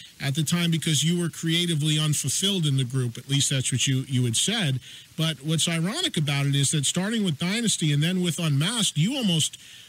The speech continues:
you have more songs on Unmasked than you've had on any Kiss record ever. There's, like, you have, like, four songs on this record that,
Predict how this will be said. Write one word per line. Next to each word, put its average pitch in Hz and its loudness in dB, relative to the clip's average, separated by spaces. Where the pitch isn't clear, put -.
you 208 4
have 247 0
more 185 2
songs 196 0
on 165 2
Unmasked 165 0
than 156 2
you've 151 2
had 160 0
on 147 2
any 190 0
Kiss - 0
record 107 -6
ever. 165 -2
There's, 120 0
like, 139 -2
you 208 0
have, 196 -2
like, 135 0
four 180 -2
songs 247 0
on 117 2
this 113 0
record 113 -2
that, 113 -4